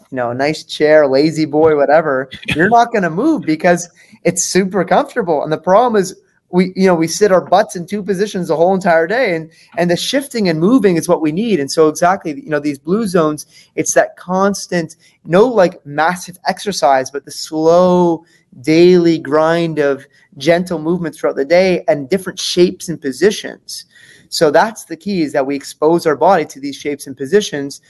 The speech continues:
Speaker 1: to keep our body healthy and young.
Speaker 2: There you go. A-, and, and it's been found that people that keep moving throughout their day and their life, I need to do something to my chair or something, come up with something for the <laughs> computer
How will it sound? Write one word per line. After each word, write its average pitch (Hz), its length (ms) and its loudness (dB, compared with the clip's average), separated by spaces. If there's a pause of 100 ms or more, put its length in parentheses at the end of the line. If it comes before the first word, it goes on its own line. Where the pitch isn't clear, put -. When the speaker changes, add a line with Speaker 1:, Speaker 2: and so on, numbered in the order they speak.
(140)
Speaker 1:
to 147 120 -14
keep 156 280 -2
our 139 100 2
body 135 280 2
healthy 127 380 -6
and 123 100 -14
young. 127 300 -6 (480)
Speaker 2:
There 101 200 2
you 101 180 0
go. 143 300 2
A-, 117 240 2 (100)
and, 120 280 0
and 117 220 0
it's 127 260 0
been 185 220 2
found 143 480 0
that 87 280 0
people 110 340 0
that 92 160 0
keep 98 220 -2
moving 87 380 0
throughout 82 380 0
their 78 120 0
day 85 340 0
and 82 100 0
their 78 120 0
life, 87 560 -2 (460)
I - 80 0
need 127 160 0
to 85 240 -6 (200)
do 95 140 -14
something 90 380 -12
to 80 60 -10
my 69 140 -10
chair 87 380 -2
or 71 60 -4
something, 80 300 -6
come 85 180 -8
up 85 120 -2
with 87 100 -4
something 78 280 -2
for - 140 -2
the - 100 0
<laughs> - 100 -12
computer - 680 -2